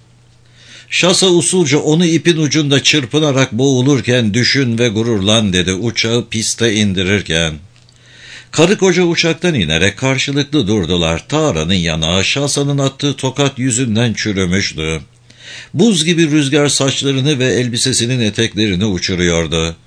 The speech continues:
Şasa Tara'ya paraları ve pasaportunu verdi. "Uçakta yerin hazır. Burada bilet almana ve istediğin yere gitmene yetecek kadar para var." Öfke ve acıdan sesi titremeye başladı. "Dileklerim kabul edilirse cehenneme gideceksin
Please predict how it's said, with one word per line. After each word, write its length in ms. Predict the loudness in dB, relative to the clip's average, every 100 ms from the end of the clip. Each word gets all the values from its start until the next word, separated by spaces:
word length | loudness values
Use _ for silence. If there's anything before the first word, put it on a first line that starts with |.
| -20 -20 -20 -20 -4
Şasa 540 | 0 2 2 2 0
Tara'ya 540 | 0 0 0 2 0 0
paraları 520 | 0 0 0 0 0
ve 80 | -2
pasaportunu 840 | -2 -2 -2 -2 -2 -2 0 0
verdi. 480 | 2 0 -2 -2 -4 -8 -20 -12
"Uçakta 460 | -6 -2 0 0 2
yerin 300 | 4 4 2
hazır. 480 | 0 0 -2 -4 -10 -20 -6
Burada 420 | 0 2 2 2
bilet 260 | 2 0 0
almana 480 | 0 0 0 0 0
ve 80 |
istediğin 520 | -2 0 0 0 2 2
yere 240 | 2 2
gitmene 440 | 0 -2 -2 -2
yetecek 480 | 0 0 0 0 -2
kadar 380 | -2 0 0 -2
para 300 | -2 0 2
var." 300 | 0 -2 -6 -20 -20 -20 -20 -20 -10
Öfke 380 | -10 -6 -6
ve 100 | -4
acıdan 400 | -4 -4 -4 -4
sesi 320 | -4 -4 -4 -4
titremeye 580 | -8 -4 -2 0 0
başladı. 580 | -2 -2 -4 -4 -4 -4 -8 -20 -20 -20 -6
"Dileklerim 580 | 0 2 2 2 0 0
kabul 320 | 0 2 4
edilirse 560 | 4 2 2 2 2 2
cehenneme 540 | 2 2 2 2 2
gideceksin 760 | 2 2 2 0 0 2 0